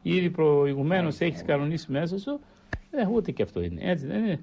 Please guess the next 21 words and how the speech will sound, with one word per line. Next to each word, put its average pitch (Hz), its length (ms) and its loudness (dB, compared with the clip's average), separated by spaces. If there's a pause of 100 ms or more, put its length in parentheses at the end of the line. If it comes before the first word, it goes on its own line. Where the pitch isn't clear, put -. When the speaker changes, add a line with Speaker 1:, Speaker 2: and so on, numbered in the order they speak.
(280)
Speaker 1:
Ο 165 100 -2
σκοπός 214 440 -2
είναι 269 300 0
να, 185 360 2
ε, 160 580 0
έχεις 214 380 0
πνεύμα 170 400 0
μαθητείας 147 760 -2 (380)
και - 100 -6
συντριβής 160 640 -2
και 214 120 -2
να 190 120 0
ζητήσεις 185 380 -4
το 196 80 0
έλεος 175 280 -2
του - 100 -20 (120)
Θεού. 101 100 -18 (1300)
Speaker 2:
Έτσι. - 180 -14 (460)
Ε, - 100 -10 (420)
σεβασμιότατε, 175 1000 0 (600)
έχετε 143 500 -4